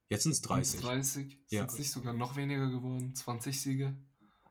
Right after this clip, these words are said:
Speaker 1: Das wär krass, aber ich glaub, es sind dreißig, weil dreißig kommt man gut hin, wenn man Samstag und Sonntag spielt. Beziehungsweise man kann, glaub ich, schon am Freitag anfangen. Also man kommt, wenn man das sich
Speaker 2: Ja,
Speaker 1: gut einteilt,
Speaker 2: Freitag.
Speaker 1: eigentlich ganz gut hin.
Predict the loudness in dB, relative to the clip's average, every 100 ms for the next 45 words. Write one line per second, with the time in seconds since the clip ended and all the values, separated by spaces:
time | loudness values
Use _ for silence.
0 | _ -4 2 2 2 0 0 0 4 6
1 | 6 6 4 4 4 4 2 6 6 8
2 | 6 6 6 4 8 10 12 10 10 8
3 | 6 2 2 2 2 2 0 0 0 -2
4 | -12 -14 -14 -16 -16 _ 2 8 10 10
5 | 8 8 8 8 4 2 -2 2 2 2
6 | 2 0 2 2 2 0 2 6 6 8
7 | 6 6 4 6 6 4 2 2 6 6
8 | 6 4 4 2 2 2 2 2 0 0
9 | 0 0